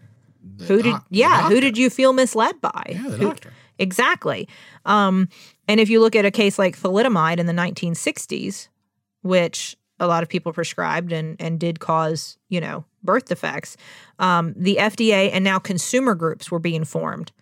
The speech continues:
Speaker 2: that were looking at this system a lot more critically
Speaker 1: Mm-hmm.
Speaker 2: and saying, "Okay, something is going wrong. Either the doctors don't know enough about these drugs or the doctors aren't telling patients enough about these drugs, but we are still not getting, you know, a cl-, the clear system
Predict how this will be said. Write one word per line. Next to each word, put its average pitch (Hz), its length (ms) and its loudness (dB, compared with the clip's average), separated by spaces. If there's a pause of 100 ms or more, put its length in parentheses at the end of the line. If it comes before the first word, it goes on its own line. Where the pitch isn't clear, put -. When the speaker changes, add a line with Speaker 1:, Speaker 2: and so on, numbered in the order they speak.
(340)
Speaker 2:
that 180 140 6
were 185 120 4
looking 202 340 2
at 165 100 -2
this 165 140 0
system 175 320 -2
a 165 60 0
lot 160 160 0
more 160 120 -4
critically - 640 -4
Speaker 1:
Mm-hmm. 160 300 -10
Speaker 2:
and 175 200 -2
saying, 165 540 -4
"Okay, 185 240 0
something 202 440 -2
is 160 100 -4
going 156 240 -4
wrong. - 340 -10 (600)
Either 175 180 -2
the 170 120 0
doctors 226 420 0
don't 233 220 2
know 226 160 2
enough 214 260 0
about 202 200 0
these 202 160 -2
drugs 190 440 -2
or 180 100 2
the 175 60 0
doctors 180 320 0
aren't 175 140 -2
telling 170 260 -2
patients 220 460 0
enough 175 200 -6
about 170 200 -4
these 165 160 -8
drugs, 165 400 -6 (500)
but 196 120 2
we 214 180 2
are 190 60 0
still 233 420 0
not 214 240 0
getting, 180 540 -2 (540)
you 196 160 2
know, 156 320 -6 (220)
a 180 180 -2
cl-, - 160 -12
the 196 100 0
clear 202 420 0
system 160 540 -6